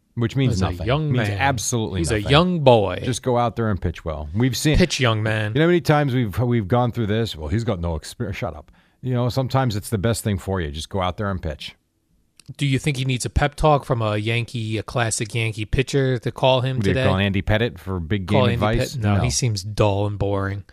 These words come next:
Speaker 1: Maybe, but he was a big game pitcher.
Speaker 2: You need C C Sabathia.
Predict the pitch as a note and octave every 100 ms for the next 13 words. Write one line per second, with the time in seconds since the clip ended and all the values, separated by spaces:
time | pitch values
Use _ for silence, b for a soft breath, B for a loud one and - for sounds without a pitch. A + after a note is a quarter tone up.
0 | b G2 A2+ C3+ G2+ E2+ F2+ D#2+ D#2+ G2+
1 | E2+ F#2 E2 G2+ - D#2+ C2+ - _ _
2 | _ _ _ _ _ C3+ F3 A3+ D3 -
3 | D3+ - B2+ - A2+ A2 G#2+ G#2+ F#2